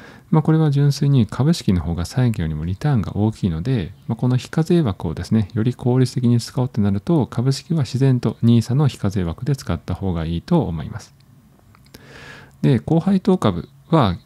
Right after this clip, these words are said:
えーっとですね、特定口座の方がおすすめです。これは単純に効率重視ですね。で、ただ、高配当株百パーセント、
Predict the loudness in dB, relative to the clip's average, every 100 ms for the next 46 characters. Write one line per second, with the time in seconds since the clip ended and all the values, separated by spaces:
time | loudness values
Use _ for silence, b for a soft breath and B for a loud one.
0 | -4 -2 -2 -4 -8 -8 -8 -6 -6 -2
1 | -2 0 2 4 4 2 -2 -6 -6 -4
2 | -4 -8 -14 -20 _ 0 2 2 2 2
3 | 4 2 0 0 0 0 0 2 0 -2
4 | -8 -12 -6 0 0 -2 -16 _ _ B
5 | B B B B -2 0 2 -2 0 -2
6 | 0 0 2 0 0 -2 -2 -2 -6 -4
7 | -2 -2 0 -2 -4 -10